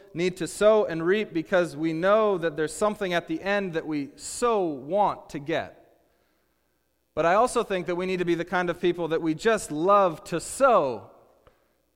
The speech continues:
just to sow. Sowing the seed, the Word of God, that should be really fun to us.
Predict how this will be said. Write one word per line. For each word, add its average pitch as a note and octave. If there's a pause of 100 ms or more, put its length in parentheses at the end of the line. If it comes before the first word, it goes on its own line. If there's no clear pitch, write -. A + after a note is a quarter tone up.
(320)
just G#3+
to G#3+
sow. A3+ (3500)
Sowing A3+
the D#3
seed, E3 (420)
the D#3
Word G3+
of G3
God, F3+ (320)
that A#3
should A3+
be A3+
really G#3
fun A#3+
to C#3+
us. F#2+